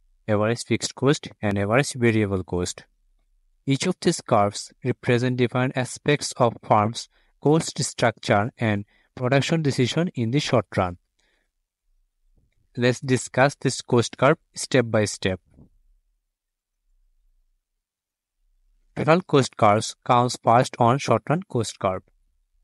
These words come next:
The total cost curve is a fundamental concept in economics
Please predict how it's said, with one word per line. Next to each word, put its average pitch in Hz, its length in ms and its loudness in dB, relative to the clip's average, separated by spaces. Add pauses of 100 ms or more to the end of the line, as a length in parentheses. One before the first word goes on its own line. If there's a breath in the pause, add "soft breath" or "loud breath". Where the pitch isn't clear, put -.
(320)
The 123 140 0
total 165 320 0
cost 156 380 -2
curve 110 240 0
is 113 100 -2
a 120 60 0
fundamental 127 680 -2
concept 139 480 -4
in 127 140 0
economics 107 720 -2